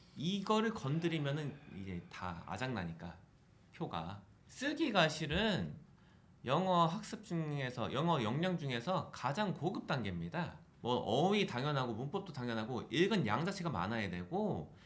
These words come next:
실은 생각하는 것도 훈련이 돼 있어야지 쓰기가 되거든요. 이게 안 돼 있는 분들이 솔직히 많잖아요.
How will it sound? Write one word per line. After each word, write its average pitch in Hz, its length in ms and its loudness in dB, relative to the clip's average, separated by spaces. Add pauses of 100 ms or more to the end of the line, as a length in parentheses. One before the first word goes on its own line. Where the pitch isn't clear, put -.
(200)
실은 208 500 2
생각하는 208 760 0
것도 139 180 -2
훈련이 214 460 -2
돼 113 160 -2
있어야지 135 280 -2
쓰기가 156 380 -4
되거든요. 92 560 -6 (220)
이게 254 200 0
안 208 280 4
돼 220 180 4
있는 165 880 0
분들이 135 320 -4
솔직히 175 260 -10
많잖아요. 90 760 -6